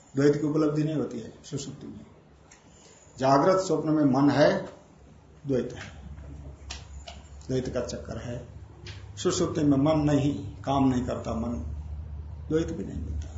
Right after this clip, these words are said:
तो इसी प्रकार यहां बताया गया था, जितने भी धर्म धर्मी भाव में कल्पना हो रही है जगत में, वह आत्मा ही कल्पित हो रहा है, विवर्त रूप से कल्पित है, आत्मा परिणाम रूप से कल्पित नहीं है, आत्मा ही दिख रहा है धर्म धर्मी भाव में।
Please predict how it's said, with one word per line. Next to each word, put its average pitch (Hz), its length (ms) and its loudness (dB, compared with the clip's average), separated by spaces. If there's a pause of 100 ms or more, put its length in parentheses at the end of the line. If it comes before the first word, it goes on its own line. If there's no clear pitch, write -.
(1040)
तो 170 60 0
इसी 143 220 4
प्रकार 131 360 0
यहां 123 220 0
बताया 120 320 -2
गया 120 220 -2
था, - 420 -4 (840)
जितने 175 300 6
भी 262 100 4
धर्म 180 320 6
धर्मी 170 300 6
भाव 156 300 8
में 165 120 4
कल्पना 156 240 6
हो 135 220 6
रही 139 120 8
है 135 60 8
जगत - 300 8
में, - 280 8 (640)
वह 185 100 8
आत्मा 170 420 8
ही 202 220 6
कल्पित 147 360 4
हो 120 100 2
रहा 120 260 2
है, 113 200 -6 (120)
विवर्त 160 360 10
रूप 156 160 6
से - 120 2
कल्पित 131 380 2
है, 127 140 2
आत्मा 151 200 0
परिणाम 147 540 6
रूप 170 120 4
से 185 140 2
कल्पित 175 340 2
नहीं 170 200 0
है, - 200 -12 (1080)
आत्मा 190 340 8
ही 208 140 10
दिख 156 240 6
रहा 139 160 8
है 139 160 6
धर्म 131 260 2
धर्मी 123 200 0
भाव 110 180 -2
में। - 260 -8